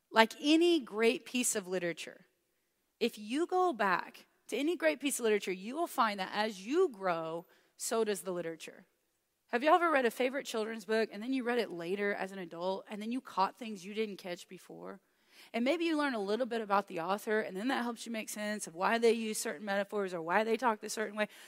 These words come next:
This is what the Bible does. There's an amazing moment in the Chronicles of Narnia where Lucy says to Aslan, "You're bigger."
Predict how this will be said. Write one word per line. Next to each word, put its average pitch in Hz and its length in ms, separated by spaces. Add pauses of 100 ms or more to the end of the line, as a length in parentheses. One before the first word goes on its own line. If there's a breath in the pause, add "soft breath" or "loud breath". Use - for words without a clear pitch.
(100)
This 247 180
is 277 140
what 269 140
the 226 80
Bible 180 420
does. 165 560 (580)
There's 285 200
an 254 100
amazing 240 760
moment 180 360
in 196 60
the 196 60
Chronicles 208 460
of 190 60
Narnia 175 360
where 175 120
Lucy 269 420
says 214 340
to 202 200
Aslan, 170 600
"You're 208 180
bigger." 196 500